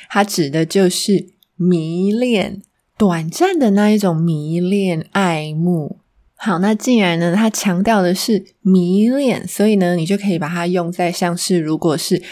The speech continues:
诶，某某人被某个人电到，就是一时之间有那种，哇，冲昏头啊，然后就是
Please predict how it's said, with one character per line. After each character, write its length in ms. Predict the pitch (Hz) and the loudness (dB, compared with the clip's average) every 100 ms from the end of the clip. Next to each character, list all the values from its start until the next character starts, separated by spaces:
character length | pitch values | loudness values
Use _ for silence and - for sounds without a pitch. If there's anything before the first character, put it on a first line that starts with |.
| - - - _ | -18 -20 -20 _
诶， 320 | 233 247 311 | 0 2 2
某 180 | 294 226 | 4 4
某 240 | 247 226 175 | 4 4 2
人 320 | 147 156 180 | 0 0 2
被 420 | 220 208 175 165 | 2 4 2 2
某 260 | 170 175 175 | 2 4 4
个 100 | 214 | 2
人 260 | 175 175 | 2 0
电 460 | 185 269 202 160 170 - | -4 0 0 0 -6 0
到， 520 | 185 147 - - 190 | 0 2 -2 -8 -8
就 160 | - 196 | 0 0
是 540 | 196 214 190 175 - - | 2 2 2 0 -6 -4
一 140 | 294 | -2
时 180 | 254 202 | 0 -2
之 220 | 190 202 | 0 -2
间 320 | 196 185 185 | 0 0 2
有 120 | 175 147 | 0 -2
那 140 | 151 | -4
种， 360 | 160 151 - - _ _ | -2 -4 -6 -14 _ _
哇， 180 | 170 170 - - | -4 -4 -6 -16
冲 400 | - - 208 208 | -14 -4 0 2
昏 380 | 220 202 185 196 | 0 0 0 0
头 320 | 208 160 131 | 0 -2 -2
啊， 280 | 127 135 135 | -2 -2 -2
然 200 | 139 139 | -4 -4
后 240 | 165 165 156 | -2 0 0
就 160 | 160 | -2
是 440 | 165 170 165 156 | -2 -2 -2 -2